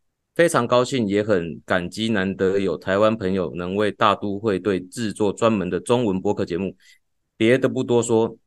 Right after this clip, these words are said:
感谢大衣哥，感谢 Gigi，感谢阿 Z，感谢 Wayne。希望，括号希望多透露一些球队内幕。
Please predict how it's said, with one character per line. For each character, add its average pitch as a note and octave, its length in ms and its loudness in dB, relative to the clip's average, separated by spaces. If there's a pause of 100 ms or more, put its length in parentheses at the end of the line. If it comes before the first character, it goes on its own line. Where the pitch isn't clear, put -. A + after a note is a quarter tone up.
感 F#2 140 -2
谢 A2 120 -2
大 A2+ 200 6
衣 A2+ 100 2
哥， A2 160 2
感 F2+ 120 -2
谢 G#2 140 0
Gigi， G2+ 380 -6
感 F2+ 160 -4
谢 G2+ 160 -2
阿 G2+ 160 0
Z， G2 140 -6
感 F2+ 120 -4
谢 G#2 140 -4
Wayne。 F#2+ 320 0 (800)
希 - 340 -2
望， F3 300 6
括 D3 160 2
号 C3+ 100 4
希 D3 200 -2
望 D3+ 140 6
多 C3+ 200 4
透 C3 180 2
露 A2+ 140 4
一 - 20 0
些 A2+ 160 -2
球 F#2+ 240 -2
队 G#2 160 0
内 G2+ 140 0
幕。 F#2 260 -2